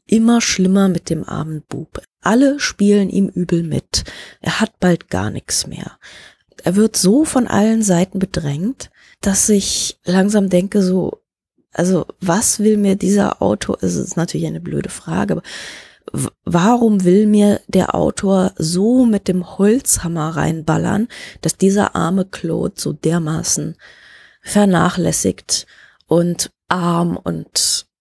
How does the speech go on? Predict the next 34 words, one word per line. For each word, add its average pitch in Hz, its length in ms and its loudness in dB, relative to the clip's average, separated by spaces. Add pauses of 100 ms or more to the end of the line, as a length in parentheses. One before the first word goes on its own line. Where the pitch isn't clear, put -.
(420)
alleine 170 540 0
und - 160 -10
was 165 220 -2
weiß 160 160 -2
ich, - 160 -10
was - 160 -4
alles 170 300 -4
ist. - 180 0
Also 175 280 0
irgendwann 180 520 2 (520)
ist - 220 0
der 190 120 2
Punkt - 500 0
dann 175 100 0
auch - 280 -8
gemacht 180 500 0
und 175 100 -4
man 165 160 -2
denkt 180 260 -4
sich 180 140 -2
so, 175 160 -2
na 175 180 -2
jetzt - 440 -2 (140)
erzähl 185 360 0
halt 170 160 0
mal 165 180 -2
weiter. - 380 -8 (800)
Und 175 460 2 (280)
das 196 220 0
ist 269 160 2
leider 220 280 4
so 214 100 4
ein 190 180 2
bisschen 202 520 2